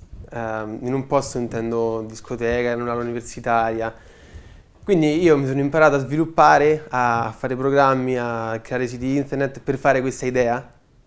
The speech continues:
Solo ci ho messo un po' di tempo, ci ho messo qualche anno, ehm, e dopo un po' di anni che il prodotto era praticamente pronto, sono andato da, da Roberto, perché sapevo che lui aveva un po' di conoscenze nel mondo della notte, che era il mondo a cui volevo rivolgermi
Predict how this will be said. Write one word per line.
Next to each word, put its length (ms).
Solo 220
ci 100
ho 20
messo 240
un 60
po' 120
di 80
tempo, 380
ci 80
ho 40
messo 400
qualche 300
anno, 400
ehm, 880
e 120
dopo 220
un 140
po' 140
di 100
anni 200
che 60
il 80
prodotto 340
era 120
praticamente 460
pronto, 420
sono 200
andato 160
da, 420
da 140
Roberto, 720
perché 240
sapevo 280
che 60
lui 100
aveva 180
un 100
po' 120
di 340
conoscenze 680
nel 140
mondo 240
della 180
notte, 400
che 60
era 100
il 60
mondo 240
a 20
cui 140
volevo 180
rivolgermi 680